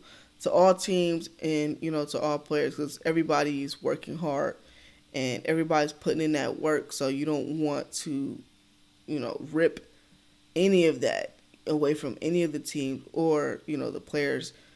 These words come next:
take, take that hard work and, you know, make it feel like it was all for nothing. So the fairest thing to me is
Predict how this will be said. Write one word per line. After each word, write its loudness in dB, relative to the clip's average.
take, -2
take 0
that 2
hard 2
work 0
and, -8
you -4
know, -2
make 8
it 6
feel 8
like 8
it 4
was 2
all 4
for -6
nothing. -6
So -8
the -8
fairest 6
thing -4
to -6
me 0
is -4